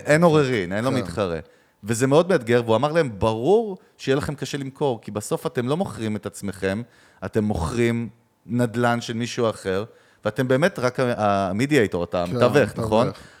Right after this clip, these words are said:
Speaker 1: עכשיו, אתם צריכים לגרום להם להתחבר אליכם, כדי שהעסקה תקרה דרככם."
Speaker 2: נכון.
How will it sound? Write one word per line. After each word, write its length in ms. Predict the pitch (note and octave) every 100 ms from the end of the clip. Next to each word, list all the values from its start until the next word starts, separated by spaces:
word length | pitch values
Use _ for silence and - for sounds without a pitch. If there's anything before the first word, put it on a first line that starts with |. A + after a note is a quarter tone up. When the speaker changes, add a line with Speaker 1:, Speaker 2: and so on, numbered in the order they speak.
| _
Speaker 1:
עכשיו, 220 | - A2
אתם 180 | A2 C3
צריכים 240 | - D3+
לגרום 280 | C#3 C3 D3+
להם 200 | D3 E3
להתחבר 760 | D#3+ C#3+ C3+ C3+ A2+ C3+ D3 D3
אליכם, 800 | C#3 B2+ A#2+ - G3 F3 G2 E2 F2 _ _
כדי 220 | A2 A2
שהעסקה 480 | - A2 G2+ - B2+
תקרה 300 | B2+ - A#2
דרככם." 580 | A2 F#2+ F2+ F2+ E2 D#2 F#2
Speaker 2:
נכון. 340 | G2 - A#2+